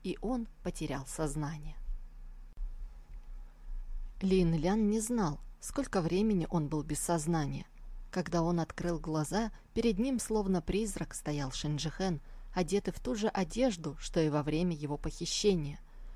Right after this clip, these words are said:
Воздух вокруг был пронизан холодом, и Лин Лян, несмотря на остатки тепла от обильного ужина и теплого вечера,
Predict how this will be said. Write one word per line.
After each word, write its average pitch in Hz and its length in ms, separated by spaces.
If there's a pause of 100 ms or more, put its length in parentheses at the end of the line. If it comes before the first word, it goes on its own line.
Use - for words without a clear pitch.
(220)
Воздух 202 520
вокруг 175 420
был 160 160
пронизан 156 500
холодом, 175 560 (340)
и 214 100
Лин 196 260
Лян, 202 300 (200)
несмотря 190 540
на 170 140
остатки 165 400
тепла 180 500 (220)
от 190 160
обильного 147 560
ужина 175 480
и 175 80
теплого 156 440
вечера, 196 520